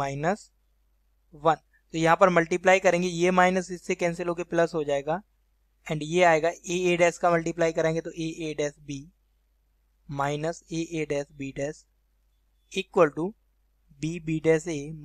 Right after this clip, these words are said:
minus B B dash A dash। Now यहाँ पर क्या करेंगे हम? Divide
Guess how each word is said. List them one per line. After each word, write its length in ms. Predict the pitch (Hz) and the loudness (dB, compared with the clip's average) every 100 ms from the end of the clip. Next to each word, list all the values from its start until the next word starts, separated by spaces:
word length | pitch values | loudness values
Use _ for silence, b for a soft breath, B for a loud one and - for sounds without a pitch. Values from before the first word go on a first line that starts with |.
| 147 | -4
minus 480 | 151 160 156 175 165 147 | -2 -2 -4 -6 -14 -14
B 260 | 160 185 247 _ _ _ _ _ _ 147 | -12 -10 -12 _ _ _ _ _ _ -14
B 160 | 147 151 | -8 0
dash 260 | 156 180 - _ | 2 2 -2 _
A 140 | 185 143 | -8 -6
dash। 280 | 131 127 - _ _ - | -8 -14 -18 _ _ -6
Now 320 | 160 180 190 | 2 4 4
यहाँ 280 | 160 151 160 | 2 0 2
पर 100 | 185 | 2
क्या 180 | 180 165 | 2 0
करेंगे 300 | 151 143 143 | 0 -2 -4
हम? 160 | 151 151 | -6 -2
Divide 480 | 151 147 139 151 | 0 2 0 -2